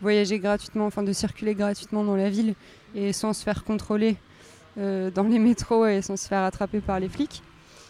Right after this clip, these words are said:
Et puis après, bah, ça, ouais, ça permettait plein d'autres choses. On a organisé des projections aussi sur différentes thématiques. Euh,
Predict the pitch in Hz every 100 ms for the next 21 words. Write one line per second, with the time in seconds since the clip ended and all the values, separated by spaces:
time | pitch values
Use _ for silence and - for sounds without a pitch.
0 | - - 202 - 196 180 - 233 214 185
1 | - 185 190 247 208 180 170 170 165 185
2 | 180 180 190 185 185 180 - 254 214 185
3 | 185 190 196 185 190 190 - 208 220 -
4 | 269 240 - 254 208 190 170 190 185 180
5 | 180 196 - 262 254 - 202 185 180